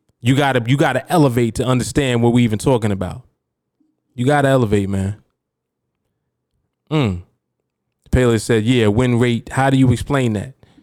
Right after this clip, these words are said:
Exactly. So, you know what's so crazy is that people expect to lose. Think about it. Just the fact that people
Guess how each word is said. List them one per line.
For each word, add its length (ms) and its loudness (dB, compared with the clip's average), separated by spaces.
Exactly. 560 0
So, 260 -2
you 120 0
know 100 2
what's 160 2
so 160 2
crazy 680 -2
is 180 -2
that 380 -2
people 320 2
expect 460 -4
to 120 -2
lose. 540 -10
Think 180 -6
about 280 -10
it. 80 -20
Just 300 0
the 100 0
fact 440 -4
that 340 -2
people 600 2